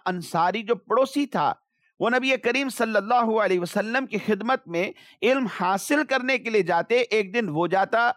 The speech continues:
اور دوسرے دن میں چلا جاتا۔ نزول وحی کی جو خبر ہوتی، جب وہ جاتا تو وہ لے آتا اور مجھے آ کر بتا دیتا، اور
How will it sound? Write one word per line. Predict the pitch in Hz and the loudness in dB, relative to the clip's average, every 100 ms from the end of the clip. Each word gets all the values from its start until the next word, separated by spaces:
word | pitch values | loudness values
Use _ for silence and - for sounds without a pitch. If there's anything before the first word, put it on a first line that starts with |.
| - | 0
اور | 196 | -2
دوسرے | 202 240 233 170 | -2 0 2 2
دن | 170 226 _ _ 151 | -2 -6 _ _ -4
میں | 247 262 | -2 0
چلا | 202 175 | 0 0
جاتا۔ | 147 131 - - _ - | 0 -2 -4 -12 _ -6
نزول | 190 208 269 269 214 | -2 0 2 2 2
وحی | 196 262 | 0 -2
کی | 262 | -4
جو | 220 190 | -2 -2
خبر | 190 202 269 | -2 0 2
ہوتی، | 196 185 202 247 - - _ | 2 0 -2 -4 -6 -18 _
جب | 131 233 247 156 | -4 -2 0 0
وہ | 233 277 | 2 2
جاتا | 214 180 196 240 | 2 0 2 0
تو | - 254 156 | 2 -2 0
وہ | 175 233 | 0 0
لے | 311 294 | 2 2
آتا | 214 - 160 - | 0 0 0 0
اور | 214 | 0
مجھے | 226 254 254 | 0 0 2
آ | 214 | 2
کر | 156 | 0
بتا | 147 143 190 220 | -2 0 0 0
دیتا، | 220 214 180 _ _ | 0 0 -2 _ _
اور | - | -2